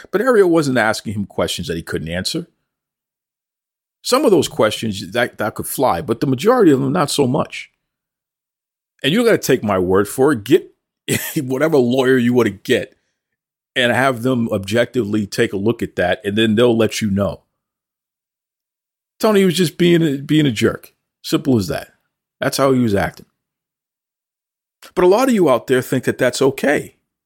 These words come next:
You don't want legitimate news coverage of pro wrestling. And I've been saying this for years now,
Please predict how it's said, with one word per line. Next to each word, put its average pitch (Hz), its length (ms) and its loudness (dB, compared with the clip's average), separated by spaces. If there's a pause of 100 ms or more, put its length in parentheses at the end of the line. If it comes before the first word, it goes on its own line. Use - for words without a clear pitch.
(760)
You 127 120 0
don't 226 260 4
want 165 380 2
legitimate 104 540 0
news 107 200 0
coverage 90 380 -4
of 85 100 -10
pro 85 180 -4
wrestling. - 400 -10 (1300)
And 139 100 0
I've 226 100 0
been 214 100 0
saying 135 320 2
this 135 140 -2
for - 120 -2
years 147 400 0
now, - 220 -18